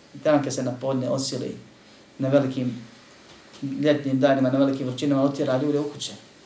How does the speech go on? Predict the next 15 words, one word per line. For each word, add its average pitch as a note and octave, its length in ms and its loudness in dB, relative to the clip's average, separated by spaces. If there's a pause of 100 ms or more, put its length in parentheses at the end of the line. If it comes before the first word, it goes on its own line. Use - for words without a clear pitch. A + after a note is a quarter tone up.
(1200)
Onda C3+ 400 4
po B2+ 60 -2
Allahovom B2 520 0
zakonu B2 500 -2 (240)
koji B2 160 -6
vredi A#2+ 300 -4
za A#2 80 -6
stvorenja, A#2+ 540 -4 (800)
sve C#3 300 -2
što B2+ 160 -8
se A#2 260 -6 (1160)
upotpuni C#3 680 0
mora C3 280 2
da A#2 140 -2
se A#2 220 -6